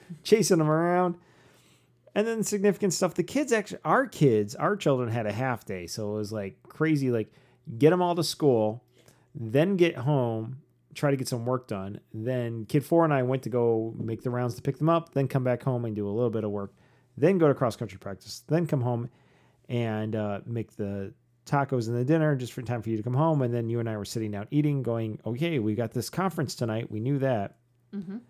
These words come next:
Speaker 1: And in the craziness of going, "You have the link, right? No, you have the link. No,
Speaker 2: <laughs>
Speaker 1: you have the link. Oh,
Speaker 2: <laughs>
Speaker 1: crap. Which link, which account did we write, sign up with?" And it's like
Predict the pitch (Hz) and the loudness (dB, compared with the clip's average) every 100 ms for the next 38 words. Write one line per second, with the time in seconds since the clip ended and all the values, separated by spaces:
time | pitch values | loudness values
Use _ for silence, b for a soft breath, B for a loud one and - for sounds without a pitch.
0 | b b b b _ - 127 131 123 110 | b b b b _ -2 2 2 0 0
1 | 165 175 147 143 123 113 107 107 104 98 | 4 4 4 2 0 -2 -4 -6 -12 -14
2 | 90 107 160 120 95 92 - 98 - - | -10 -6 -6 -6 -8 -8 -10 -8 -8 -8
3 | 185 180 143 285 359 151 107 95 - 294 | -6 -4 -6 -4 -4 -2 -4 -6 -8 0
4 | 440 156 508 508 339 214 156 127 113 b | 2 2 2 2 4 4 4 4 0 b
5 | b b - 202 120 170 175 107 - 147 | b b -8 -2 -2 0 0 -2 4 4
6 | 160 165 175 - 170 208 151 185 202 196 | 6 4 4 0 2 4 4 4 4 4
7 | 170 170 190 180 185 190 240 139 110 120 | 4 6 4 4 2 0 2 2 2 0
8 | 113 - 110 | -4 -4 -4